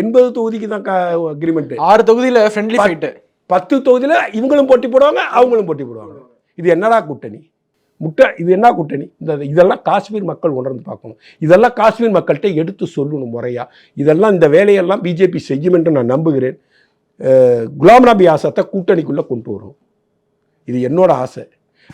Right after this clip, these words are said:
Speaker 1: நான் குலாம் நபி ஆசாத்துக்கும் திரு நரேந்திர மோடி அவர்களுக்கும் மிகப்பெரிய நல்ல உறவு இருக்குது. இந்த உறவை கூட்டணியாக மாற்றணும். அவரை போன்ற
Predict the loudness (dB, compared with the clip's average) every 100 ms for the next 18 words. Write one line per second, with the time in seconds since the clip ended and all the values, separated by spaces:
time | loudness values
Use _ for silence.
0 | -4 -2 4 6 6 2 0 0 -4 -6
1 | -10 -6 -4 -4 -2 -2 -2 -2 -2 -2
2 | -4 -4 -8 -8 -4 -4 -2 -4 -2 -6
3 | -6 -4 -4 0 -2 -2 -6 -10 -14 -16
4 | _ _ -8 -6 -4 0 0 0 -2 -8
5 | -6 -2 -2 -4 -8 -8 -10 -10 -12 -12
6 | _ _ _ 0 4 6 4 2 4 2
7 | 6 4